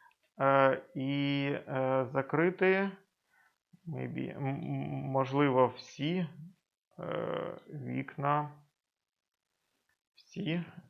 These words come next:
е, відкриті графіки.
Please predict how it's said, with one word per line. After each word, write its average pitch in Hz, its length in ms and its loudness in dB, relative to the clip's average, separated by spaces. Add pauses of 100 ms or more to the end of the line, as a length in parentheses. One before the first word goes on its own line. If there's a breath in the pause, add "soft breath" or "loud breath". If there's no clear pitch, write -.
(120)
е, - 320 -8
відкриті 135 1600 -4 (800)
графіки. 135 880 0